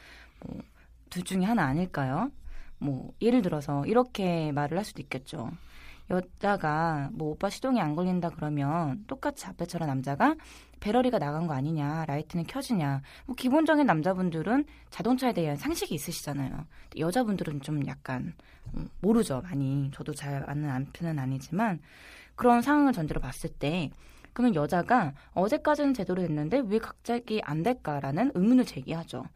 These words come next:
그럼 남자가, 어, "일단은 엔진 트러블이면 곤란하고 배터리부터 확인을 해보면, 음, 되지 않을까?"라는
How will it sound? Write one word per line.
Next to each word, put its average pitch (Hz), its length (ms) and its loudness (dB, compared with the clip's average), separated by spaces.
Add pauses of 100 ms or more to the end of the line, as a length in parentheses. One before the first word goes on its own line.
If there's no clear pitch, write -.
(340)
그럼 - 160 0
남자가, 160 580 4 (540)
어, 196 560 0 (140)
"일단은 269 500 6
엔진 190 320 4
트러블이면 247 540 2
곤란하고 202 720 2 (240)
배터리부터 247 600 0
확인을 247 400 0
해보면, 262 500 2 (380)
음, 170 240 0
되지 190 220 -2
않을까?"라는 185 720 0